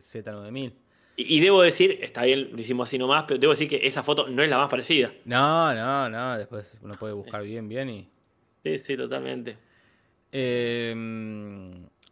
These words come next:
Speaker 2: pero bueno, eh, no te estaba escuchando, no sé lo que dijiste porque estaba muy
Speaker 1: Y era
Speaker 2: ocupado.
Speaker 1: de las últimas dos referencias que dan, así que si querés hablar de qué es el etanol.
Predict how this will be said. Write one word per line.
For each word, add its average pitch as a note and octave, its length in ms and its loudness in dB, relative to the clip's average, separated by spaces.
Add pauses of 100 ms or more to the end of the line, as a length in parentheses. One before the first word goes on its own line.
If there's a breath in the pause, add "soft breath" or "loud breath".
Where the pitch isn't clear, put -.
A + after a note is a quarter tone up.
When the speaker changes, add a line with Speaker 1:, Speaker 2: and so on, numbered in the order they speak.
(120)
Speaker 2:
pero D#3+ 180 4
bueno, B2+ 300 2 (220)
eh, A2 1160 -8
no C#3 100 -4
te C#3+ 60 -6
estaba D3+ 160 0
escuchando, C#3+ 420 -2
no C3 60 -4
sé B2+ 160 -8
lo A#2+ 100 -6
que A#2 80 -8
dijiste B2 340 -10
porque A2 180 -8
estaba G#2 500 -8
muy - 200 -6
Speaker 1:
Y C4+ 60 2
era B3 100 8 (100)
Speaker 2:
ocupado. A3 100 10
Speaker 1:
de F#3+ 140 8
las F#3+ 200 4
últimas G3 320 2
dos F#3+ 140 6
referencias C#3 540 0
que C3 140 2
dan, C3 240 2
así D#3+ 220 -8
que D#3+ 120 -4
si D#3 140 -6
querés A#3 240 2
hablar F#3 260 2
de D#3+ 120 0
qué G#3 200 6
es G#3 140 -2
el D3+ 120 2
etanol. F3 580 0